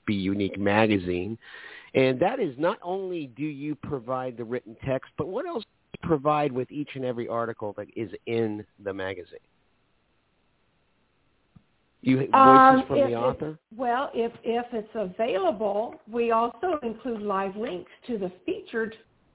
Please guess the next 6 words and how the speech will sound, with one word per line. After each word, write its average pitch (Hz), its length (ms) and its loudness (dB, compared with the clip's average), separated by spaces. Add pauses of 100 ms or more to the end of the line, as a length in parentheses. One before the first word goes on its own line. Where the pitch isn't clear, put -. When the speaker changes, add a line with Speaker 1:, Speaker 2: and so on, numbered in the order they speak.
(1040)
Speaker 2:
person 233 640 0
or 208 220 2
organization 208 920 -2
that - 140 -14
we're 202 100 -2
doing. 185 320 -4